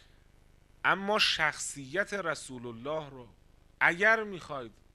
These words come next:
تا حد خودمون، یعنی اگر می‌خوایم درک کنیم، راهش اینه.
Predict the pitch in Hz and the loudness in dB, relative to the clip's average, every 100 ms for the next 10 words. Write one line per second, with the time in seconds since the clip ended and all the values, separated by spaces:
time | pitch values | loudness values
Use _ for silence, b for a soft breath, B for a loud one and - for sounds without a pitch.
0 | - - 165 185 160 208 180 185 - 214 | -20 -8 -4 -2 0 -2 -2 -14 -4 -4
1 | 202 160 139 127 123 120 131 131 127 117 | -4 -10 -12 -14 -14 -14 -10 -10 -10 -14
2 | 127 120 120 131 131 127 - - 160 202 | -18 -12 -6 -4 -4 -10 -16 -10 -10 -8
3 | 180 185 175 160 - - 135 117 | -4 -2 -2 -4 -8 -10 -18 -20